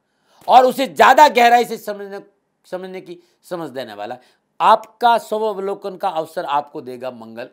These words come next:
इस समय। वैसे बृहस्पति देव की दसम भाव पर दृष्टि, शनिदेव का स्वराशि तीसरे भाव में भ्रमण करना कारोबार में सफलता अवश्य दिलाएगा।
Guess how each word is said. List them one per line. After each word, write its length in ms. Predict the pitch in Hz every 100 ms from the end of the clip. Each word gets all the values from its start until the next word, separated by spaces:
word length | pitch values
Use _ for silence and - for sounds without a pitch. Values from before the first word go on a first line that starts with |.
| -
इस 180 | 147 _
समय। 280 | - _ _ _ _ _ _ 147
वैसे 200 | 170 160
बृहस्पति 320 | 165 - 185
देव 220 | 170 185
की 200 | - 170 _ _ -
दसम 240 | 143 190
भाव 240 | 165 175 175
पर 100 | 165
दृष्टि, 340 | 170 - 202 _ _ _ -
शनिदेव 380 | 175 185 185 185
का 120 | 165
स्वराशि 480 | - 175 175 170 185
तीसरे 360 | 185 180 196 175
भाव 240 | 165 175
में 100 | 180
भ्रमण 260 | 135 156 175
करना 280 | 175 185 175 _ _ 190
कारोबार 420 | 196 247 254 262
में 100 | 262
सफलता 460 | - 202 220 220 214
अवश्य 280 | 208 196
दिलाएगा। 440 | 180 147 78 76